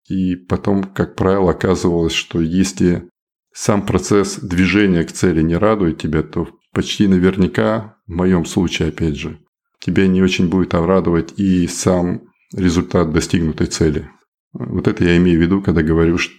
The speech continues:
про то, что цели не про будущее, а про настоящее.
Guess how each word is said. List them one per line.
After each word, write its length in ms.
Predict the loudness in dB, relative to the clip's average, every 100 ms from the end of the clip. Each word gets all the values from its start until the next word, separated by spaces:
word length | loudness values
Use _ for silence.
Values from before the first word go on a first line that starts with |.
| _
про 200 | -10 -8
то, 180 | -4 -2
что 220 | -2 -4
цели 360 | -6 0 2 2
не 120 | 0
про 180 | 0 0
будущее, 460 | 2 2 0 0 -2
а 20 |
про 180 | -2 -4
настоящее. 680 | -2 0 2 2 -2 -6